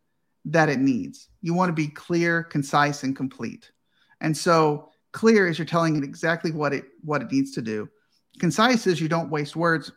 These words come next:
but at the same time, it needs to be complete. Like, you need to, to ask everything. And so probably if you looked at my prompts, you would think they were long, um, 'cause they're probably a lot longer than the ones you see in any of, like, the examples,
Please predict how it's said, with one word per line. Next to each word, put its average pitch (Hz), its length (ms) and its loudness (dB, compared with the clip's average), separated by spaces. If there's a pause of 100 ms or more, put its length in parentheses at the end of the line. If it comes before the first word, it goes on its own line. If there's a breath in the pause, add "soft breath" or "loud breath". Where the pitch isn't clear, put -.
but 170 260 2
at 165 80 -4
the 170 80 -6
same 202 160 0
time, 180 160 -2
it 151 40 -4
needs 151 180 -6
to 131 60 -14
be 139 120 -6
complete. - 560 -10
Like, 135 200 -8
you 156 60 -6
need 156 200 -2
to, 147 180 -2 (300 loud breath)
to 170 120 -4
ask 151 260 0
everything. 143 280 0
And 143 100 0
so 156 300 -2 (220 loud breath)
probably 196 420 6
if 170 180 -2
you 180 60 4
looked 165 260 0
at 160 120 -4
my 147 220 0
prompts, 202 580 -4 (720)
you 165 180 -2
would 160 120 0
think 160 200 -2
they 170 100 2
were 147 140 2
long, 139 440 -2 (460)
um, 151 160 0
'cause 165 140 0
they're 156 100 2
probably 147 380 0
a 147 40 2
lot 147 160 -2
longer 147 320 -2
than 151 120 -4
the 147 80 -2
ones 143 240 -2
you 143 80 -8
see 147 380 -6
in 135 140 0
any 143 200 0
of, 127 80 -6
like, 139 180 -4
the 139 80 -6
examples, 139 640 -8